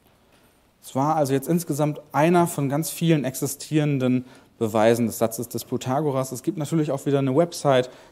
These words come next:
die über hundertzwanzig verschiedene Beweise für den Satz des Pythagoras alleine listet. Nochmal ganz interessanter Funfact am Rande.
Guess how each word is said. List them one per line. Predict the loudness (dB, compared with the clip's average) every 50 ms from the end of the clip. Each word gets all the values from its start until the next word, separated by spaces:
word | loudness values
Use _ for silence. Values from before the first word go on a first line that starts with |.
| _ -6
die | -2 0
über | 0 2 4 2 2 0 -4 -12 -14 -4
hundertzwanzig | -2 0 2 2 0 -2 -4 -4 -4 -4 -2 -2 -4 -4
verschiedene | -4 -6 -8 -6 -4 -4 -2 -2 0 -2 -2 -2 -6 -10 -10
Beweise | -10 -6 -2 0 0 0 0 0 -4 -8
für | -8 -6
den | -6 -4
Satz | -4 -4 -6 -6 -8
des | -14 -10
Pythagoras | -8 -10 -8 -2 0 0 0 0 0 -2 -2 -2 -2
alleine | -2 0 0 0 0 0 0 -2 -4 -8 -18 -20 -20 -20 _ _ _
listet. | -2 -2 -2 -2 -6 -10 -12 -12 -14 -20 _ _ _ _ -20 _ _ _ _ _ _ _ _ _ _ _ _ _ _ _
Nochmal | -2 2 4 4 4 4
ganz | 2 0 0
interessanter | -2 -2 -2 -2 -2 -2 -2 -2 -2 -4
Funfact | 0 0 0 0 2 0 -2 -2 -2 -4
am | -4 0
Rande. | 0 0 0 2 0 -2